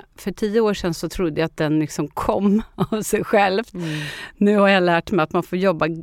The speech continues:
Speaker 1: jobba ganska hårt för att ha en balans. Eh, vara lite... Man kan inte få allt, så kan jag väl säga.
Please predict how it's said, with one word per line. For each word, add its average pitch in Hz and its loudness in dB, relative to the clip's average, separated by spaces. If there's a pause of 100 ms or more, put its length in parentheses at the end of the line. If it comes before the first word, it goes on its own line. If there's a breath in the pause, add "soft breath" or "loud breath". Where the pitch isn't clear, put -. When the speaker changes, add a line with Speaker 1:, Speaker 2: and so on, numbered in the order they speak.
(100)
Speaker 1:
jobba 190 2
ganska 156 -6
hårt 151 -8
för 131 -4
att - -8
ha - -8
en 143 -6
balans. 180 -4 (140)
Eh, 170 -2
vara 156 0
lite... 147 -4 (400 loud breath)
Man 240 0
kan 330 6
inte 277 4
få 254 -2
allt, - 0 (140)
så 262 -2
kan 254 -4
jag 226 -2
väl 214 -2
säga. - -6